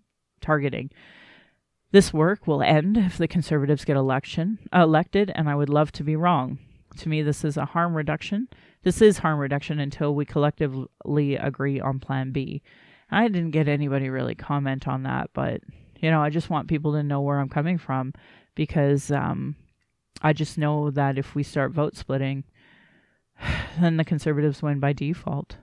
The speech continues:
So, oh, and I wanna show, just share a quick, uh, meme. <laughs> You know, when you're trying to talk to, uh, people about decolonization, they have a picture of Michael J. Fox in Back to the Future, and he's like,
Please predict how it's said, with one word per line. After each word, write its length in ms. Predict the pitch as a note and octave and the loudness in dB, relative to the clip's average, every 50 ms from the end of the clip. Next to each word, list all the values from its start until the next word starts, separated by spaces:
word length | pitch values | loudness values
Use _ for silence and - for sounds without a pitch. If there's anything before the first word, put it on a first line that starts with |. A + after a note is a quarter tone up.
| _ _ | _ _
So, 400 | - - - - C#3+ C#3 C#3+ C#3 C#3 _ _ _ _ _ - - - - - - - _ _ - | -20 -16 -10 -6 -6 -4 -4 -6 -8 _ _ _ _ _ -20 -20 -20 -20 -20 -20 -20 _ _ -6
oh, 280 | - D#3+ D3+ C#3+ C#3 E3 - | 0 0 2 2 2 0 2
and 180 | - E3 E3+ D3 | 4 4 4 6
I 40 | D#3 | 6
wanna 200 | E3+ E3+ F3+ F#3+ | 6 6 4 4
show, 340 | - - - E3+ E3 D#3 C3+ - - D3+ - _ - | 2 2 2 4 4 4 2 0 -4 -10 -12 _ -6
just 200 | F3 E3+ F3 - | -2 -2 -2 -2
share 240 | - - D3 C#3+ D3 | 0 2 2 4 4
a 40 | D3 | 2
quick, 280 | - - D3+ C#3 - _ - - | 2 2 0 0 0 _ -4 -2
uh, 220 | E3 - - D#3 D#3 - _ - - - | 0 0 0 0 -2 -4 _ -20 -14 -8
meme. 380 | - D#3 D3 D3 D3 C#3+ C#3+ - _ | -6 -2 0 0 0 0 -2 -4 _
<laughs> 60 | - - _ - F#3 - - - G3+ - F#3 - - - - - - - - _ _ _ _ _ _ - | -14 -6 _ 0 0 2 2 0 0 2 0 -2 -2 -4 -20 -20 -20 -20 -20 _ _ _ _ _ _ 0
You 80 | F3 | 4
know, 140 | G#3 A#3+ A3 | 6 8 8
when 100 | G3+ F#3+ | 8 6
you're 140 | F#3+ F#3+ D#3+ | 6 4 4
trying 240 | - G3 F3 E3+ D#3 | 6 6 6 6 6
to 80 | C#3+ | 4
talk 260 | - - D#3+ D#3 D#3 | 4 4 4 4 4
to, 420 | - - D#3 D3+ D3 C#3+ C#3+ C#3+ C#3+ - - - - | 2 2 2 4 4 6 4 4 2 0 -6 -12 -8
uh, 80 | - D3+ D3+ | -8 -8 -4
people 300 | - - E3 D#3 D#3+ D#3 | 0 0 0 2 4 2
about 320 | D3 C#3 C#3+ C3+ C3+ C#3+ C#3 | 2 2 2 0 -2 -2 -2
decolonization, 1000 | - D#3 D3 E3+ D3+ D3+ D3 C#3+ C#3 C#3 C3+ C3+ D3 D3 D3+ - - F#3+ G#3+ G3+ - - - - - - - _ - - | -2 -2 2 2 2 4 4 2 2 2 2 4 2 2 2 2 2 0 0 0 -2 -8 -20 -20 -20 -20 -20 _ -8 -2
they 140 | - D3+ D3+ | 0 2 2
have 100 | D3 C#3 | 2 2
a 80 | C3+ C3 | 2 0
picture 340 | - D#3 - - D#3 C#3+ | -2 -4 -4 0 0 0
of 80 | C3+ C3 | 0 0
Michael 260 | C#3 C3+ C3+ - D3+ | 0 -2 -4 -2 -4
J. 160 | C3+ - C#3 | -4 -2 -2
Fox 360 | C#3+ - - C3+ C3+ - - - | -2 0 0 0 0 0 -2 -4
in 80 | C#3+ | -4
Back 180 | C#3+ D3 D3 - | -2 -2 -4 -4
to 100 | - C#3+ | -4 -4
the 80 | C3+ | -6
Future, 360 | D3 - - C#3 C#3 - D#3 D3+ | -6 -4 -6 -6 -4 -2 -2 0
and 100 | D3+ C#3+ | 0 -2
he's 140 | C3+ B2+ | -2 0
like, 200 | C#3 C3 C3+ - | -2 -2 -2 -4